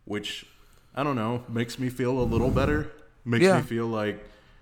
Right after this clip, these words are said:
Speaker 1: you know, we took a guy who was one of the young up-and-comers who was at a twelve and one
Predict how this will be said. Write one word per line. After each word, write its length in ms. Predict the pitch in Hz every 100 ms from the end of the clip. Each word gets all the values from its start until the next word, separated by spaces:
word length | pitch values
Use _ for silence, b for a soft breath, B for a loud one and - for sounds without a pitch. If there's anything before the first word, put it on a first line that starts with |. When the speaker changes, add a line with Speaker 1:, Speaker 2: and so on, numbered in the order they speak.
| b b -
Speaker 1:
you 120 | 113
know, 180 | 110 104
we 140 | 107 113
took 200 | 120 101
a 60 |
guy 360 | 95 104 107 101
who 420 | 110 104 101 95
was 320 | - 101 95 98
one 200 | 104 107
of 60 |
the 60 | 104
young 280 | 104 101 101
up-and-comers 800 | 101 110 95 113 101 104 92
who 280 | 110 101 95
was 200 | 95 92
at 80 | 98
a 40 |
twelve 380 | 95 - 101 101
and 180 | 98 95
one 340 | 95 95 98